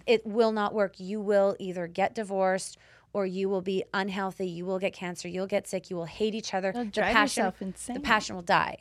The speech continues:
Speaker 2: Right.
Speaker 1: The passion will die. There's no room for growth. I was so passionate about my own personal development since I was a little kid. So I kept growing
Speaker 2: Mm-hmm.
Speaker 1: despite all the crazy, I was in that type of, uh, situation. My, there were other reasons,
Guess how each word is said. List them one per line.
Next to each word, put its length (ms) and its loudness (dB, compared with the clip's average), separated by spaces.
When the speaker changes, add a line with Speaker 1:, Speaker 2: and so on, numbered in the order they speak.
Speaker 2:
Right. 360 -2
Speaker 1:
The 40 -10
passion 320 0
will 80 -8
die. 260 -2
There's 180 -2
no 220 2
room 280 -4
for 160 -6
growth. 460 2
I 340 6
was 180 -4
so 460 6
passionate 420 -4
about 140 -2
my 120 -4
own 100 -8
personal 300 -8
development 400 0
since 160 -14
I 60 0
was 100 -4
a 60 -12
little 200 -6
kid. 220 -6
So 180 -6
I 200 6
kept 340 -6
growing 480 -2
Speaker 2:
Mm-hmm. 220 -10
Speaker 1:
despite 440 -2
all 220 4
the 100 -4
crazy, 540 -4
I 80 0
was 140 -4
in 100 -6
that 160 -8
type 200 -12
of, 140 -12
uh, 220 -6
situation. 680 -8
My, 180 0
there 120 4
were 120 2
other 180 2
reasons, 440 -4